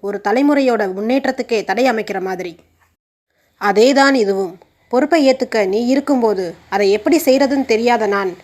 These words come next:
விலகிக்கிறது தான் பிள்ளைகளோட படிப்புக்கு நல்லது." "தெரியாதா, இல்ல தெரிஞ்சுக்க வேணாம்னு விட்டுட்டீங்களா?" அவன் சிரிக்க, "அம்மா, நீங்களும் அப்பாவும் அக்கா வீட்டுக்கு போங்க, நான் வேலையை முடிச்சிட்டு வந்துடுறேன்."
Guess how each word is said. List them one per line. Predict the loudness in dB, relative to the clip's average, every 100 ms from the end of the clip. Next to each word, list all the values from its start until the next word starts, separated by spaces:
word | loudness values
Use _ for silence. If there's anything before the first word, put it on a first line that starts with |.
| -2
விலகிக்கிறது | 0 2 2 0 2
தான் | 0 -2 -6 _ _ _
பிள்ளைகளோட | 0 4 4 4
படிப்புக்கு | 2 -4 -4 -4
நல்லது." | -4 -4 -6 -8 -16 _ _ _ _ _ _ _
"தெரியாதா, | -6 0 2 2 2 0 -8 _
இல்ல | -6 0 0
தெரிஞ்சுக்க | 0 -2 0 0
வேணாம்னு | 0 2 2 0
விட்டுட்டீங்களா?" | -2 -4 -4 -2 -2 -4 -12 _ _ _ _ _ _ _
அவன் | 0 0
சிரிக்க, | 0 0 0 2 0 0 -6 _ _ _ _
"அம்மா, | -12 -6 -6 -8 _
நீங்களும் | -8 -2 -2 0
அப்பாவும் | 0 0 0 -2
அக்கா | -4 -2
வீட்டுக்கு | -2 -4 -12
போங்க, | -12 -12 -12 -12
நான் | -8 -4
வேலையை | -2 0 -2
முடிச்சிட்டு | -4 -6 -6 -6
வந்துடுறேன்." | -6 -8 -12